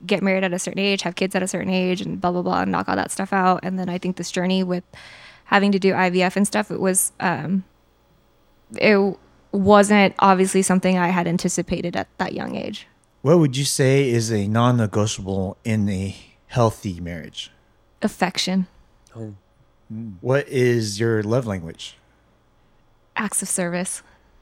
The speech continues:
Speaker 2: Mm. And do you think love is necessary in a marriage?
Speaker 1: In, that, that's hard to an-,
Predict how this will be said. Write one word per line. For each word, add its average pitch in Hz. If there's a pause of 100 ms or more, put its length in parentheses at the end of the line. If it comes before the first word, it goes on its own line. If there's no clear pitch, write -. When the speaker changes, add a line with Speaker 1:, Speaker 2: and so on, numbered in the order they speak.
(120)
Speaker 2:
Mm. 98 (1800)
And 127 (400)
do 131
you 139
think 156 (560)
love 117
is 110
necessary 110
in 110
a 107
marriage? 110 (2250)
Speaker 1:
In, 190 (440)
that, 208 (360)
that's -
hard 202
to -
an-, 175